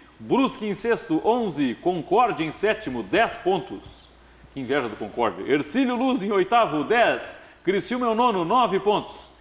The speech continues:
E o Inter de Lages é o décimo com sete pontos ganhos. Campanha horrorosa essa do Criciúma, hein?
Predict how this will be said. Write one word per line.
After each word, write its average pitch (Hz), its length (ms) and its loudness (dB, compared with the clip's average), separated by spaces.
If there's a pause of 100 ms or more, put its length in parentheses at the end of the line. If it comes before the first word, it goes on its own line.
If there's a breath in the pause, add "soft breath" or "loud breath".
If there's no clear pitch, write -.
(160 soft breath)
E 160 80 2
o 185 80 4
Inter 208 240 -2
de 147 120 -4
Lages 175 320 0
é 170 60 -2
o 151 80 -2
décimo 170 460 -2
com 160 180 -10
sete - 560 -2
pontos 160 380 -4
ganhos. 139 260 -2
Campanha 151 320 -4
horrorosa 131 600 2
essa 117 140 -8
do 107 100 -6
Criciúma, 113 440 -6
hein? 85 60 -16